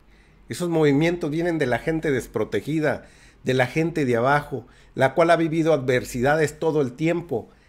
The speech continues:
y tan acostumbrados a vivir en ese tipo, ahora sí digamos, eh, de inclemencias del tiempo, por ejemplo. Ellos no, ellos son de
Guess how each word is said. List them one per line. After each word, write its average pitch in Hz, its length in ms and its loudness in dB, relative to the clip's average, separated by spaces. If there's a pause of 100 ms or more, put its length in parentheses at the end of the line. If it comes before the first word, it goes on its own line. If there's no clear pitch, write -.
(180)
y 123 60 -4
tan 202 420 2
acostumbrados 156 840 4
a 120 40 4
vivir 123 460 0 (140)
en 110 180 0
ese 127 300 2
tipo, 131 540 -4 (440)
ahora 120 340 0
sí 127 160 -6
digamos, 123 760 -4
eh, 113 680 0
de 143 120 4
inclemencias 147 720 2
del 107 180 -2
tiempo, 135 360 0
por 107 220 -4
ejemplo. 95 520 -8 (480)
Ellos 175 260 2
no, 160 380 4
ellos 151 220 2
son 165 240 0
de 143 220 4